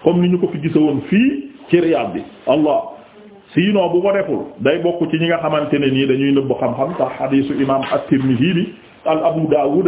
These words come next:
bi, yeneen saa salaam nee na képp koo xamante ne nii daa nëbb xam-xam boo xam ne nit ñi dañ koo war a xam, bu ëllëgee mu nëbb ko, borom bi dina ko laxaat ci laxaabu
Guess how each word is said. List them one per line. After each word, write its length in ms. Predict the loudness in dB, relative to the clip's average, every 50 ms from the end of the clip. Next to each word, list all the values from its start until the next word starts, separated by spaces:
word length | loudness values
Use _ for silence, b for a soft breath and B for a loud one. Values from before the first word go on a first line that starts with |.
| 0
bi, 160 | 0 -2 -6 -8 -12 -16 -6 -2
yeneen 260 | 0 0 0 0 0
saa 220 | 0 0 0 0 0
salaam 240 | -2 -2 -2 -2 -2
nee 120 | -4 -4 -2
na 100 | -2 0 2
képp 220 | 2 0 2 0
koo 240 | -2 0 0 0 0 0
xamante 360 | -2 -2 -2 -2 -2 -2 0 0
ne 80 | 0 2
nii 140 | 2 2
daa 200 | 2 2 0 0 0
nëbb 220 | 0 0 0 -2 -2 0
xam-xam 340 | 0 -2 0 -2 -2 -2 -2
boo 140 | 0 0 0 0
xam 160 | -2 -2 0
ne 60 | 0
nit 140 | 0 0 0
ñi 100 | 0 0
dañ 180 | -2 -2 -2 0
koo 160 | 0 0 2
war 100 | 2 0
a 100 | -2 -2
xam, 140 | -4 -6 -6 -6 -10 b b b b b -6
bu 100 | -2 2 2
ëllëgee 640 | 2 2 0 0 -2 -2 0 2 2 2 2 0 0
mu 80 | 2
nëbb 300 | 2 2 2 2 0 -4
ko, 200 | -4 -6 -8 -10 -14 -20 -6 -2
borom 460 | 0 0 2 2 0 -2 -4 -2 -2
bi 80 | -2 0
dina 200 | 2 2 2 0 0
ko 60 | 0 0
laxaat 440 | 2 0 0 0 -2 -4 -2 -2
ci 60 | 0 0
laxaabu 420 | 0 0 -2 -2 -2 -2 -2 -4